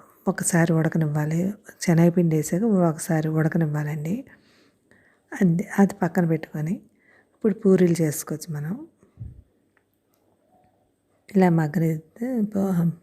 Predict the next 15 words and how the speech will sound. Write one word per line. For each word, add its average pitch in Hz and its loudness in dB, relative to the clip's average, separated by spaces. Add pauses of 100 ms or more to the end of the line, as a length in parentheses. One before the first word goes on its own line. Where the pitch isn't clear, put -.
పక్కన 170 -2
పెట్టేసుకొని 160 -4
ముందు 151 -6
మనం 170 -6 (2500)
పూరీ 196 6
పిండి 170 0
పూరి 175 0 (1080)
చేసుకోవడానికండి. 170 -2
నేను 220 4
ఈ 214 4
పూరీ 208 6
పిండిలో 180 2
కొద్దిగా 170 0
కారాచిన 170 -2
ఒక 160 -6